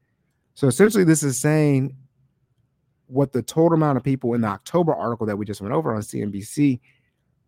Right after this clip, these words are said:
how many people were actually impacted by that. So we're talking about sixteen million people got a new servicer. Then nine million people didn't make their payment.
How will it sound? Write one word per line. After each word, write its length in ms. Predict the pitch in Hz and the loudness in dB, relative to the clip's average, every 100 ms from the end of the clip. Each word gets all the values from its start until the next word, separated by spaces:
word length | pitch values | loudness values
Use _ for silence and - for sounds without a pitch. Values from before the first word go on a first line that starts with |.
| _ | _
how 240 | - 165 170 | 0 4 6
many 200 | 156 147 | 6 4
people 220 | 156 143 | 2 2
were 100 | 143 | 2
actually 340 | 131 - 113 - - | 2 -4 -8 -8 -4
impacted 840 | 143 143 135 123 87 - 82 - _ _ _ | 0 0 -2 -6 -8 -14 -20 -20 _ _ _
by 220 | 123 101 | -6 -4
that. 220 | 95 85 160 | -4 -6 -2
So 60 | |
we're 60 | 233 | 2
talking 160 | 285 | 4
about 140 | 180 127 | 4 2
sixteen 480 | - 156 - 151 123 | -2 -4 -2 0 2
million 300 | 123 110 104 | 0 -2 -4
people 400 | 110 101 95 - _ _ _ _ _ _ _ _ _ - 127 | -6 -6 -10 -12 _ _ _ _ _ _ _ _ _ -8 -2
got 220 | 127 123 | 2 4
a 40 | |
new 120 | 113 113 | 2 2
servicer. 600 | 120 107 104 - 95 101 _ _ - | -2 -4 -4 -8 -12 -14 _ _ -4
Then 160 | 127 | 0
nine 240 | 120 143 151 | 2 2 2
million 180 | 143 135 | 2 0
people 240 | 131 120 | -2 -4
didn't 220 | 113 110 | -2 -2
make 200 | 110 107 | -2 -4
their 160 | 110 101 | -6 -6
payment. 500 | 117 104 101 98 | -6 -6 -6 -8